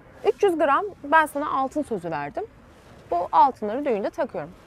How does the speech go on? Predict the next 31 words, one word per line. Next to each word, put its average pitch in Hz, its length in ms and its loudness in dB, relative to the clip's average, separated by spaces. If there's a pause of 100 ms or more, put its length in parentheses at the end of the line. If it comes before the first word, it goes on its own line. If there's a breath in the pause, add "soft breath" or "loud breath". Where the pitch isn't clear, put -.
(120)
Mehir 240 400 0
borcumu 196 340 0
sana 302 240 -6 (260)
ödedim." 196 400 2
diyor. 139 160 -12 (640 loud breath)
Kadın 262 460 4
yine 415 200 2
de 370 100 0
isterse 196 540 -2
o 247 100 -4
zaman 220 260 -2 (560)
düğün, 220 300 2 (320)
e, 143 260 -4 (320)
takılarında 175 760 -2
üç - 200 -8
yüz 190 160 -4
gram 175 240 -2
mehir 196 240 -2
adına 160 300 -6
takılan 175 420 -6 (100)
takım, 196 260 -8 (180)
tak-, - 220 -12
takma 226 320 -2
törenindeki 160 800 -6 (320 loud breath)
bu, 208 220 6 (320 loud breath)
e, 156 320 0 (160)
takış 269 300 -2
esnasındaki 185 840 -4
videoyu 196 360 0
sunabiliyor. 302 580 -2 (460 loud breath)
Yani 277 300 0